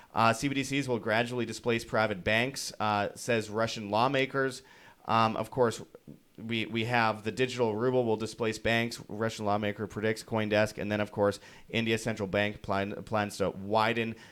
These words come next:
use of digital currency. This is across the board happening right now, and it's already actually happening in a lot of ways with FedNow. So you are, you're already dealing with that when you're sending money from multiple banks, um, from, of course,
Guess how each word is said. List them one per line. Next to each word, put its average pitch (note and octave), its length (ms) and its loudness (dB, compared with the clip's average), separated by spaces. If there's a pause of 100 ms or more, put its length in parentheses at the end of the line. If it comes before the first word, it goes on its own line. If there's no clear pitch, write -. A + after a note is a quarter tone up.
use C#3+ 360 4
of A#2 160 2
digital A2 480 2 (220)
currency. E3+ 680 2 (200)
This F3 200 2
is E3 240 2
across C#3+ 520 2
the D3 60 -2
board B2+ 280 4
happening A#2 400 0
right A2 240 0
now, G#2+ 300 0
and A2+ 200 0
it's G#2+ 100 -8
already B2+ 480 4
actually G#2+ 360 0
happening A2+ 420 2
in G#2+ 80 -2
a G#2 60 0
lot G#2 160 4
of G2+ 60 0
ways G2+ 200 -2
with G#2 220 -2
FedNow. G2 380 0
So A#2 100 -8
you A2 240 -4
are, - 120 -4
you're A#2+ 220 0
already C3 220 2
dealing A#2 240 0
with A#2 140 0
that A2 180 2
when G#2 100 -4
you're G2+ 80 -4
sending G2+ 300 -4
money G#2 180 -2
from G2 200 -6
multiple F#2+ 280 -2
banks, A2+ 360 -2 (400)
um, G#2 380 0
from, G2+ 440 0 (100)
of G2+ 140 -6
course, G#2+ 400 0